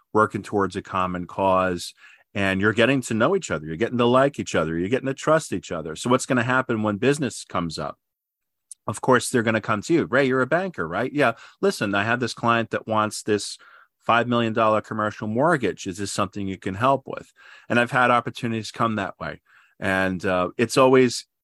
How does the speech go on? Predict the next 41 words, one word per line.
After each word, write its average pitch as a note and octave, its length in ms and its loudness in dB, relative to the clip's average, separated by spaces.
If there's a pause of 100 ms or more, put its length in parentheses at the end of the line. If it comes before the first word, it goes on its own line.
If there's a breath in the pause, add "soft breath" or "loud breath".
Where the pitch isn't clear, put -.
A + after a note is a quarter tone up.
it's A#2+ 280 -8
nice A2+ 360 2
because G2+ 300 -4
it's G2 160 -10
organic F#2+ 640 -2 (120)
growth, F#2+ 600 -2 (160)
and F#2+ 140 -4
it's - 260 -8 (360)
true C3 300 4
relationships G#2 760 0
you're F2 100 -6
building, D#2+ 360 -10
and F2+ 100 -10
you're G2+ 100 -4
not A2 300 0 (540 soft breath)
just G#2 360 2
trying G2 240 -6
to F2+ 60 -8
hit A2 220 -4
them F#2+ 180 0
up - 140 -2
for F2+ 160 -10
business. G2+ 580 -4
You're F#2+ 160 -2
really G2 320 2
doing A#2 340 0
something F#2 400 -6
like, F2+ 280 -2 (460 soft breath)
you G2 60 -6
know, E2+ 360 -2 (140)
um, F2 640 -6
you're, G2+ 200 -6
you're F#2+ 240 -4
working G2 680 0 (240)
towards F#2+ 580 0
a, F#2 280 -6 (140)
a F#2 120 -8
goal. G#2+ 540 2
Uh, F2+ 240 -4
you're G2 180 0
doing, G2+ 520 0